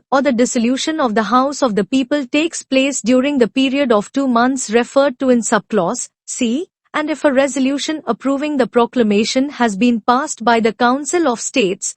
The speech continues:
but no resolution with respect to such proclamation has been passed by the House of the People before the expiration of that period,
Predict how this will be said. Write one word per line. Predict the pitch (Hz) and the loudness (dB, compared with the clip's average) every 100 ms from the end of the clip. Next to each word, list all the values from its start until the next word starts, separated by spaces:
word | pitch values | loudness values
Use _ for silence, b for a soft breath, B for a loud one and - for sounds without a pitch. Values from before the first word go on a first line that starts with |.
| _ 233 | _ -2
but | 269 | -2
no | 254 302 403 | 0 -2 -2
resolution | 330 262 214 202 208 - - 247 | 0 0 0 0 -2 -2 -2 0
with | 214 | 2
respect | 214 202 - 302 - | 0 -2 -2 -4 -2
to | 240 | -4
such | - 269 - - | 0 -2 -2 0
proclamation | 240 233 240 208 214 - 262 269 | 0 2 0 2 2 2 -2 0
has | 240 214 | -2 0
been | 196 233 202 | 0 0 2
passed | 240 277 285 208 | 0 0 -4 0
by | 233 | 2
the | 220 233 | 2 0
House | 226 277 320 294 | 0 -2 0 -2
of | 214 | 0
the | 202 | -2
People | - 254 - 311 | 0 0 0 0
before | 220 233 285 294 | 0 0 2 0
the | 269 | 2
expiration | 226 - 233 214 226 247 - 269 | 0 0 0 2 2 2 -2 -4
of | 226 196 | -2 0
that | 233 247 - | 0 -2 0
period, | 240 180 160 156 | 0 0 -4 -6